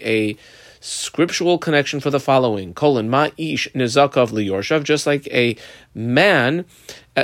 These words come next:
the damages that get paid to him, if for whatever reason he's not around, go to his heirs. Af isha, so to a woman, if for whatever reason she's not around, nizakeha, a squiggle underline, nizakeha,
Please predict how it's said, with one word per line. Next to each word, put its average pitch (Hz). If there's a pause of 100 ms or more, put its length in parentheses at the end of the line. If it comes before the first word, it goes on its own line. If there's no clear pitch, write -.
the 135
damages 151
that 139
get 135
paid 147
to 135 (300)
him, 170
if 120
for -
whatever 143
reason 135
he's 127
not 131
around, 131
go 135
to 127
his 117
heirs. 123
Af 117 (160)
isha, 185 (300)
so 82
to 117
a 139
woman, 185 (160)
if -
for 117
whatever 110
reason 117
she's 196
not 175
around, 156
nizakeha, 143
a 120
squiggle 147
underline, 139
nizakeha, 131